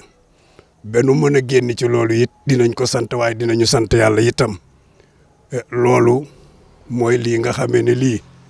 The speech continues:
eh, mooy li fi xew. Sant Yàlla, bakken yëpp moom génn na. Eh, xanaa li ñuy wax matériel mooy li génn,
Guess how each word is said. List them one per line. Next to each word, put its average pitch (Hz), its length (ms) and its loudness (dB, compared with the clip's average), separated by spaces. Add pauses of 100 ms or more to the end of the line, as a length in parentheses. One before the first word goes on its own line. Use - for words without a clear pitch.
(520)
eh, 113 120 -2 (100)
mooy 113 300 -4
li 113 140 -6
fi 110 140 -4
xew. 104 220 2 (600)
Sant 160 340 -2
Yàlla, 143 560 0 (180)
bakken 123 480 -8
yëpp 127 160 -4
moom 135 300 -2
génn 123 320 2
na. 113 80 -4 (960)
Eh, 123 200 -6
xanaa 123 380 -2
li 123 160 -4
ñuy 127 140 2
wax 120 400 -2
matériel 123 580 -2 (520)
mooy 117 280 -2
li 117 160 -4
génn, 120 320 4